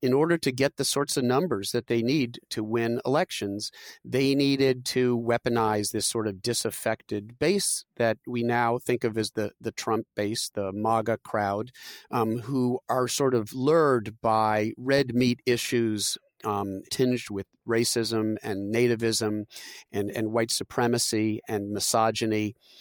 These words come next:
It's, um, we saw that all come to a boil. And the reason that that movement wasn't suppressed was that the fossil fuel industry and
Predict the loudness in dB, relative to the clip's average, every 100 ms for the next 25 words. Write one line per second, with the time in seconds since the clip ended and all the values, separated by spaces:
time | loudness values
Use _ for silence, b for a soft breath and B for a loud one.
0 | B B B B B B B _ _ 2
1 | 4 4 2 0 -2 -2 2 2 2 0
2 | 0 2 4 4 6 6 4 4 4 4
3 | 4 2 _ -2 0 2 2 4 4 4
4 | 2 0 2 2 2 2 2 2 0 0
5 | -2 0 0 2 2 0 0 0 0 -2
6 | -4 -2 2 2 2 -2 -8 -16 _ -8
7 | -2 0 0 2 2 0 -4 -20 _ _
8 | _ -20 -20 -2 0 0 -2 _ -6 2
9 | 2 2 -2 2 4 4 4 2 0 -4
10 | -8 -10 -18 _ -8 -6